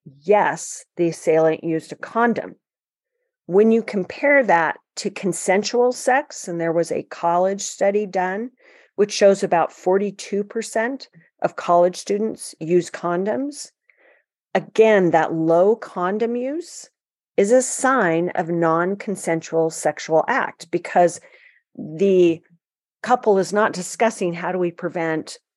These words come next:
sexually transmitted infection, how do we prevent pregnancy. So we see this really low condom use. But even in those cases where the victim says, "Yes, a condom was used,"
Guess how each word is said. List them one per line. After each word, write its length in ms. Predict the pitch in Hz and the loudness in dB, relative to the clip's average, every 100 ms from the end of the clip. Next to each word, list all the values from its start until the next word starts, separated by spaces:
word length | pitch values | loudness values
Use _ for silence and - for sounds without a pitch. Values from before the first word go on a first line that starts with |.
| _ | _
sexually 420 | - - 180 - 170 | -8 -4 -2 -2 -4
transmitted 440 | 175 160 - 156 | -2 -4 -4 -6
infection, 760 | 156 247 254 - 233 226 226 | -4 -2 -2 -2 -4 -2 -2
how 160 | 208 185 | -4 -2
do 80 | 180 | -2
we 140 | 170 | -2
prevent 480 | 165 156 165 151 - | -8 -6 -6 -6 -10
pregnancy. 720 | - 226 226 190 - 214 208 | -6 -6 -6 -10 -6 -4 -4
So 160 | 202 202 | -6 -6
we 160 | 196 | -6
see 260 | 180 - 196 | -8 -8 -6
this 220 | 175 170 | -4 -6
really 720 | 165 170 185 185 180 180 175 _ _ _ - | -6 -2 -2 0 -2 -2 -4 _ _ _ -16
low 520 | 156 156 160 160 160 | -6 0 4 4 2
condom 680 | 160 - - 165 170 165 156 | -2 -12 -6 -4 -2 -4 -8
use. 420 | - - - - _ _ _ _ | -10 -12 -16 -20 _ _ _ _
But 420 | - 214 - - - _ _ _ _ | 0 0 0 -8 -20 _ _ _ _
even 440 | - 220 240 262 262 | -2 0 2 2 0
in 260 | - 196 | 0 0
those 240 | 185 185 180 | 0 -2 -4
cases 720 | - 196 185 - - - - - | -4 -2 -2 -2 -4 -6 -16 -4
where 160 | 165 | 0
the 100 | 170 | 2
victim 380 | 170 180 180 170 | 2 -2 -2 -4
says, 340 | 165 - 156 160 | -4 -4 -4 -6
"Yes, 640 | 147 165 165 220 - - _ _ _ - | 0 4 4 2 -6 -16 _ _ _ -12
a 60 | |
condom 560 | 170 - 175 180 180 175 | -10 -4 0 2 2 2
was 200 | 156 151 | 0 -2
used," 640 | 156 156 170 214 - - | 0 0 0 -2 -8 -20